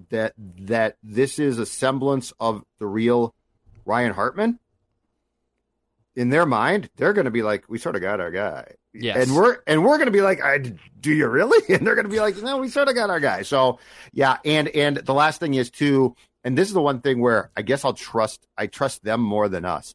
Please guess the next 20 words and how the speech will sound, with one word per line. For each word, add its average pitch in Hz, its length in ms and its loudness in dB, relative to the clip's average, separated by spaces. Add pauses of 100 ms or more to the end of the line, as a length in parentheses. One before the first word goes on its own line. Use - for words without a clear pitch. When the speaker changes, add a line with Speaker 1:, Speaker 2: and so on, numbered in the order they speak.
(320)
Speaker 2:
<laughs> - 360 -12
Speaker 1:
be-, 117 100 0
because, 110 880 -2 (100)
because 98 440 -4
it's 117 200 -8
where 110 200 0
they 120 280 0
would 120 200 0
have 107 220 -2
a 95 80 -4
feel, 110 380 -2
and 95 120 -6
so 107 200 -2
far 117 280 0
they've 90 200 -4
done 98 160 -4
a 92 40 -6
bang-up 95 420 -8
job, 90 400 -6
chemistry. - 480 -14